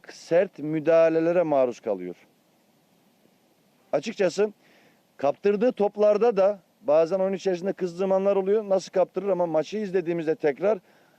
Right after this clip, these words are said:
rakibin sert müdahalelerin-, müdahalelerinden dolayı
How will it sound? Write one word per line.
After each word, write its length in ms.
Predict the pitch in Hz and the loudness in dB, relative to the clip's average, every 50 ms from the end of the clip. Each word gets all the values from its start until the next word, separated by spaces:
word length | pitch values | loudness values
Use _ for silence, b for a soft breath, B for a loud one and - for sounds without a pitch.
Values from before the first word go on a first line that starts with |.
| b b b b b _ _ _ - | b b b b b _ _ _ -8
rakibin 360 | 113 117 - - 180 185 233 | -6 -6 -6 -6 -4 -2 -2
sert 340 | 226 175 - 185 202 220 - | -4 -2 -2 -2 -2 -2 -2
müdahalelerin-, 680 | 185 196 175 180 185 180 175 190 190 190 190 190 190 | -4 -4 0 0 0 0 0 2 2 2 2 2 2
müdahalelerinden 720 | 165 165 147 160 165 170 180 180 180 185 185 190 208 202 160 | 2 2 2 4 4 4 4 4 2 2 2 2 0 2 2
dolayı 360 | 170 156 143 135 127 107 90 | 2 4 4 2 2 -2 -4